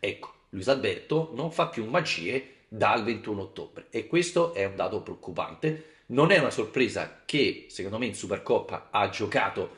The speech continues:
Vesino, però secondo me questi numeri preoccupano perché Luis Alberto, Ciro Immobile, Romagnoli sono l'asse portante di questa Lazio, in ruoli differenti ovviamente, ma sono l'asse portante. E secondo me,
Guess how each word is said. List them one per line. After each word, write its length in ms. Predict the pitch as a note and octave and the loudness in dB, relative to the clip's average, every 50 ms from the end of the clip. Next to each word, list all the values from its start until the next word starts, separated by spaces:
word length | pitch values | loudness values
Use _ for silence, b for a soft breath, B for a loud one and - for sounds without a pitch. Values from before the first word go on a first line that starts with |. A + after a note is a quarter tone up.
| B B B B B | B B B B B
Vesino, 680 | G2+ A#2+ A#2 - E3 D3 G#2 G2 A#2+ D3 D#3 - b b b b b b b b b b | -2 0 0 2 2 0 0 2 0 -2 -2 -4 b b b b b b b b b b
però 460 | - D#3 D#3+ D#3+ F3 G#3 G#3+ G#3 - - | 4 8 10 10 12 10 10 8 6 2
secondo 420 | - - A#2 A2+ A#2+ C3 E3 D#3+ | -4 -4 -4 -4 -2 0 0 0
me 420 | B2+ G#2 A2+ D3 F#3+ F#3 - - - | 0 0 0 0 -2 -2 -4 -6 -4
questi 360 | - C#3 D#3 D#3 - - A2+ | 0 0 0 0 0 -2 -2
numeri 360 | B2+ D#3+ F#3 D#3 B2+ A2 G2+ | -2 0 2 2 2 0 0
preoccupano 600 | - - - F#2+ E2 - - - G2+ C3+ D#3 D3 | -4 -4 -2 -2 -2 -4 -4 -4 -2 0 0 -2
perché 600 | - - C3 C3+ - - E3 D#3 - - - - - _ _ _ _ _ | -2 -4 -4 -2 0 2 2 2 2 0 -6 -16 -20 _ _ _ _ _
Luis 200 | - G2+ G2 G2 | -10 -8 -4 -2
Alberto, 680 | G#2 G2 G2+ B2+ C3 C3 A#2+ - - - - - - _ _ | -2 2 4 6 6 6 6 4 0 -10 -12 -12 -16 _ _
Ciro 260 | - - - G2+ G2+ G2+ | -14 -8 -4 -2 -2 -2
Immobile, 640 | G2+ A#2 C3+ C#3 B2+ - - G#2 F#2+ E2+ D#2+ - - | 2 4 6 6 6 6 2 -2 -4 -4 -6 -6 -2
Romagnoli 640 | A#2 D#3 G3 G#3 C#3+ A#2 G#2+ G#2 A#2 D#3 E3+ - B B B B B B B | 0 2 2 2 2 2 2 2 2 0 -2 -6 B B B B B B B
sono 380 | - - - G#3+ F#3+ C3+ A#2 | 0 4 6 6 6 6 4
l'asse 420 | G#2+ C#3 - - - - - A#2 G#2+ | 6 6 4 4 2 2 0 0 2
portante 640 | B2 A#2+ - - G#3+ F3+ C3+ G2+ - G#2+ F#2 - - | 0 -2 0 2 2 2 2 0 -2 -6 -8 -8 -8
di 220 | - F2+ G#2 G#2 | -10 -8 -6 -6
questa 400 | G2+ A2 G2+ - - - G2 F2 | -4 -4 -4 -4 -4 -4 -4 -4
Lazio, 420 | - D#2+ - - - - - - - b b b b b b b b | -4 -6 -8 -8 -8 -8 -8 -8 -12 b b b b b b b b
in 140 | - G#2+ G#2+ | -10 -6 -2
ruoli 240 | G#2 G2+ G2+ F#2+ F2 | 2 2 2 2 0
differenti 600 | E2+ F2 - - G#2+ G2 F2+ E2+ E2 - - G2 | -2 -6 -6 -4 -2 -2 -2 -2 -4 -4 -4 -4
ovviamente, 500 | G2 A#2 D#3+ - E2 E2 - - E3 - | -2 0 0 0 -2 -4 -6 -4 -4 -4
ma 160 | - - A2+ | -4 -4 -6
sono 240 | - - - D#3+ A#2 | -4 -4 -4 -2 -2
l'asse 320 | E2+ D2+ - - - F#2+ | -2 -2 -4 -6 -8 -8
portante. 540 | - E2+ - - - - - - - - - _ b b b b b b | -10 -10 -14 -14 -16 -18 -18 -20 -20 -20 -20 _ b b b b b b
E 200 | D#3 F3 D#3 B2 | 4 6 6 6
secondo 480 | - - C3+ - B2+ C#3+ E3 G#3 G3+ | 4 4 4 6 6 6 6 6 4
me, 420 | C#3 A#2 A#2+ E3+ G#3 G3 D#3+ - | 4 2 0 0 0 -2 -4 -8